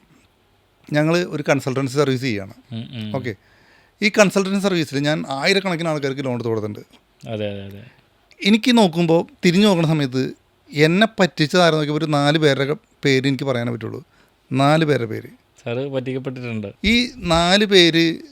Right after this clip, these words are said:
Speaker 1: ഏ, ക്ക് നമ്മളെ ഇങ്ങനെ പറ്റിച്ചെന്ന് വെച്ചിട്ടുണ്ടെങ്കിൽ, അവരെല്ലാവരും നോക്കുമ്പോ എല്ലാം ഒരു കോമൺ സ്വഭാവക്കാരാണ്.
Speaker 2: ഓ, ഓ.
Speaker 1: ഓക്കെ. അവരെ നമുക്ക് പെട്ടെന്ന് തിരിച്ചറിയാൻ പറ്റും.
Speaker 2: ഉം, ഉം. അതെങ്ങനെ?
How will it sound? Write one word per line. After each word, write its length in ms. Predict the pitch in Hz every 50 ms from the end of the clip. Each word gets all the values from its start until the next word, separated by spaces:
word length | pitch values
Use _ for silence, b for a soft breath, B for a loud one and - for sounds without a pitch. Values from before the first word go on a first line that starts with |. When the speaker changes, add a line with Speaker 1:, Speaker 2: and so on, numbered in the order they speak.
| - 262 226
Speaker 1:
ഏ, 120 | - 147 139 131 127 127 127 123 123 127 127 131 131
ക്ക് 340 | - _ - 151 147 156 -
നമ്മളെ 320 | 160 151 143 143 143 151
ഇങ്ങനെ 180 | 151 147 147 147
പറ്റിച്ചെന്ന് 440 | 143 156 131 - 131 120 143 143 143
വെച്ചിട്ടുണ്ടെങ്കിൽ, 460 | 120 120 113 113 113 113 120 123 - -
അവരെല്ലാവരും 680 | 135 147 160 185 175 170 170 170 180 190 185 180 170 156
നോക്കുമ്പോ 320 | 170 156 139 135 147 156 151 b b b b -
എല്ലാം 240 | 226 233 240 233 220
ഒരു 120 | 214 202 -
കോമൺ 600 | _ - 190 185 196 208 208 214 214 220 226 277 - _ -
സ്വഭാവക്കാരാണ്. 680 | - - 143 127 127 123 113 120 113 110 113 107 107 - _ _ _ _ _ 123
Speaker 2:
ഓ, 40 | 117
ഓ. 300 | - - 117 107 107 104 104 101 _ _ _ _ _ _ _ _ _ _ _ _ _ _ _ _ _ _ _ _ _ _ _ _ _ _ -
Speaker 1:
ഓക്കെ. 240 | 170 160 151 127 110 - b b b b - 190
അവരെ 180 | 202 233 247
നമുക്ക് 200 | 240 220 202 208
പെട്ടെന്ന് 380 | 190 - 180 - - 202 208 185
തിരിച്ചറിയാൻ 400 | 190 147 - 160 143 139 127 120
പറ്റും. 240 | 113 101 - - _ _ _ _ _ _ _ _ _ _ _ 117
Speaker 2:
ഉം, 100 | 110 - _ 131 120
ഉം. 140 | 110 117 113
അതെങ്ങനെ? 440 | 107 110 117 117 113 110 107 101